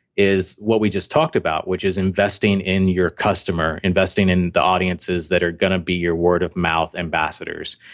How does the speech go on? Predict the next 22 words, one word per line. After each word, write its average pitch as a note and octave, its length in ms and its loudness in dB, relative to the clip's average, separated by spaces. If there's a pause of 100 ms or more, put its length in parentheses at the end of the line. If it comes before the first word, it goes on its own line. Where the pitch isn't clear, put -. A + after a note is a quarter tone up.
(140)
and F#2 120 4
making G2 260 2
sure F#2+ 180 -2
those F2+ 200 0
people F2+ 240 -4
are E2 60 0
taken D#2+ 300 -6
care E2 180 2
of. D#2 80 -2
'Cause F#2 140 0
if G2 100 0
you G#2+ 80 6
do C#3+ 240 6
that, A2+ 460 -2 (500)
all A#2+ 200 4
of A#2 60 0
this A#2 220 -2
conversation G#2 880 -4
that G2+ 100 -6
happens G2 720 -4
in G2 300 -2
private, F#2+ 640 0